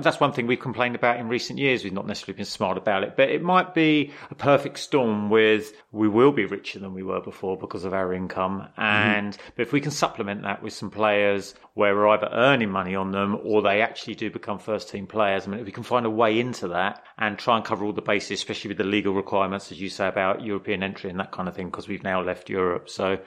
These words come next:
Speaker 1: hopefully, fingers crossed, that is something we look at and we cover all bases on that.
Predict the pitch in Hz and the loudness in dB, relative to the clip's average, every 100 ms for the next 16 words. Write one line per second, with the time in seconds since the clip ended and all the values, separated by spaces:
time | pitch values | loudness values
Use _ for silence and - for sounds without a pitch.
0 | - - - - - 170 175 117 127 113 | -14 -16 -16 -14 4 4 4 -2 -4 -2
1 | 110 - 117 98 - - - - 117 104 | -4 0 -2 -2 -6 -14 -18 -2 -2 -2
2 | - _ 120 - 117 107 110 110 107 107 | -6 _ -14 -8 -8 -6 -8 -4 -4 -2
3 | 104 101 - 95 104 101 101 98 107 98 | -2 -2 -4 -4 -2 -2 -4 -6 -6 -4
4 | 113 101 107 104 110 - 101 95 90 92 | -2 0 0 2 0 -2 -6 -6 -6 -10